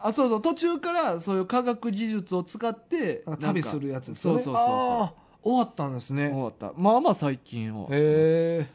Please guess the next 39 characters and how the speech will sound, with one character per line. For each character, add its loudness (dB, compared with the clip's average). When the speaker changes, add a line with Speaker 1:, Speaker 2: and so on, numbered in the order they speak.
Speaker 1:
そ -8
う、 -8
そ -2
の 2
人 2
が 0
原 0
作 -4
で、 0
池 -2
上 -2
さ -6
ん -8
が -6
作 -10
画 -8
の -12
「ト -6
リ -4
リ -4
オ -8
ン -12
ゲ -8
ー -8
ム」 -12
っ -20
て -14
い -8
う -12
の -12
を -12
今 -12
書 -14
い -16
て -18
た -16
り -18
と -20
か。 -20